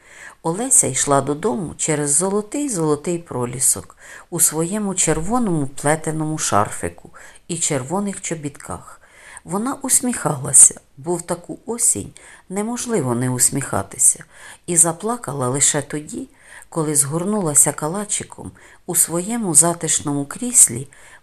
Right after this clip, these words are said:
вкрилася пледом, а по кімнаті кучерявими завитками пари розлетівся запах липового чаю та ялівцю. Олеся розглядала малюнки своїх вихованців, такі виразні,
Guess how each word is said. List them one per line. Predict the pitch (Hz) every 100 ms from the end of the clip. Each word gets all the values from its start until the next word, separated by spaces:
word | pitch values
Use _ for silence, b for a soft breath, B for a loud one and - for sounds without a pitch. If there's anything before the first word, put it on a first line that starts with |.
| -
вкрилася | 185 180 147 143 139
пледом, | 131 185 214 170 123 131 B B B -
а | 147
по | - 143
кімнаті | - 147 180 233 220 117 - _
кучерявими | 156 - 156 170 147 139 139
завитками | 135 139 139 135 - 120 110 110 -
пари | 196 208 196 B B B B
розлетівся | 160 165 156 160 160 240 240 - 143
запах | 170 190 175 147 147
липового | 156 156 139 127 127
чаю | - 185 202 180
та | 180 139
ялівцю. | 139 120 113 - - - - _ B B B B B
Олеся | 165 180 254 - - 135 -
розглядала | 170 180 170 180 202 254 240
малюнки | 175 156 165 190 - 160
своїх | - 127 135 160
вихованців, | 151 147 147 127 117 120 - - - B B B B B
такі | 160 160 190
виразні, | 165 160 185 196 165 147 131